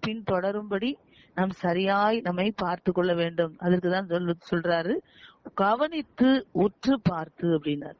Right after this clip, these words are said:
"கவனித்து உற்று பார்த்து அவைகள்ல நீ நடக்கணும்" அப்படின்னு சொல்லி கொடுத்திருக்கிறாரு. நாம் இதை, அஹ்,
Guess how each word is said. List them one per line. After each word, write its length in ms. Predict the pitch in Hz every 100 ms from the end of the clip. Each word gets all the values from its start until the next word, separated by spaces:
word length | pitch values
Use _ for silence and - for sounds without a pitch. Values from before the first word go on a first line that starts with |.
| _ _
"கவனித்து 680 | - 202 220 214 - 240 262
உற்று 280 | - - 190
பார்த்து 460 | 165 160 - - - - _ _ -
அவைகள்ல 440 | 165 165 156 175
நீ 140 | 208 165
நடக்கணும்" 500 | 143 151 151 151 156
அப்படின்னு 160 | 160
சொல்லி 260 | 180 196 202
கொடுத்திருக்கிறாரு. 640 | 202 180 185 175 170 175 - - - _ _ -
நாம் 220 | 277 285
இதை, 340 | 269 262 240 -
அஹ், 320 | 220 220